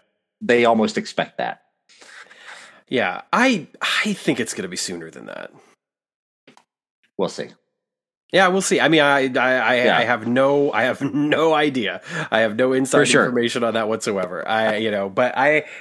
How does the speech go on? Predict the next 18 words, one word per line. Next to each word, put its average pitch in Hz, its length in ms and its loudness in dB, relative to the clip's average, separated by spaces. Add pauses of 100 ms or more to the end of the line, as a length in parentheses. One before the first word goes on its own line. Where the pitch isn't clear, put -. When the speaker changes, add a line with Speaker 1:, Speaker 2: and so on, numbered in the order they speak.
(120)
Speaker 2:
I, 147 120 4
I, 139 180 2
I, 175 320 2 (140)
I 170 40 2
think, 165 360 -2
um, 110 580 0
yeah, 90 260 -4 (320)
I, - 260 0 (720)
I 175 100 2
think 190 200 0
that 208 100 0
there's 156 160 2
a 143 60 2
lot 117 460 0
of, 107 420 -2
of 107 220 -8
cool 101 240 -10
stuff - 560 -8